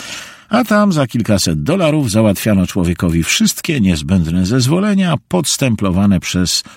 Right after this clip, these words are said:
ukraińską administrację. Najnowszą modą były wieczory kawalerskie w Czarnobylu. Skoki ze spadochronem i popijawy ze striptizem okazały się zbyt oklepane,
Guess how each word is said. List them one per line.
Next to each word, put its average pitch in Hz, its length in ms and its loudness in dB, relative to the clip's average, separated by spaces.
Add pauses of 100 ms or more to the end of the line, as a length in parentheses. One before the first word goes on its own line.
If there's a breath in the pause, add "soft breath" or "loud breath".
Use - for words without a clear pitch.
(180 loud breath)
ukraińską 98 920 2
administrację. 67 1000 -6 (840)
Najnowszą 67 920 -2 (180)
modą 92 560 2 (600 loud breath)
były 147 280 4
wieczory 139 460 2
kawalerskie 123 720 0
w - 60 -6
Czarnobylu. 127 720 0
Skoki - 440 -4
ze 95 140 -2
spadochronem 165 800 0 (340 loud breath)
i 226 160 4 (120)
popijawy 135 800 2
ze 113 200 2
striptizem 120 920 0
okazały 98 640 -2
się 69 140 -6
zbyt 67 280 -4
oklepane, 196 560 -2